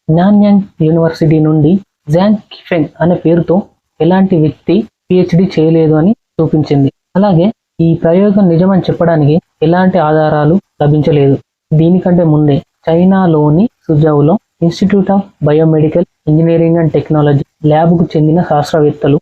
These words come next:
కొందరు ఏఐ ఆధారిత రోబోటిక్ సిస్టమ్‌ను డెవలప్ చేయడం జరిగింది. ఇది ప్రయోగశాలలో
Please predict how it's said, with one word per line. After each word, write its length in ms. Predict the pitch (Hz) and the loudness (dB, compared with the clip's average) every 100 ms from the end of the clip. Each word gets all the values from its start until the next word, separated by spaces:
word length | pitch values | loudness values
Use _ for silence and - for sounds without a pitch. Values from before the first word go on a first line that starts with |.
| _ - | _ -6
కొందరు 380 | 170 160 160 196 _ - | -2 0 0 -2 _ -4
ఏఐ 240 | 170 214 220 | 0 2 0
ఆధారిత 460 | 175 165 170 170 170 | 0 0 2 0 0
రోబోటిక్ 500 | 165 156 160 160 - | 0 0 0 -2 -2
సిస్టమ్‌ను 420 | 160 - 156 185 220 156 | -4 -2 0 0 -2 -2
డెవలప్ 280 | 151 165 165 | 0 0 0
చేయడం 240 | 151 165 | 0 2
జరిగింది. 380 | 156 151 147 139 - _ _ 190 | 2 2 2 0 -4 _ _ -2
ఇది 140 | 196 | 0
ప్రయోగశాలలో 840 | 196 160 160 190 202 180 156 151 | 0 -2 0 2 0 0 0 0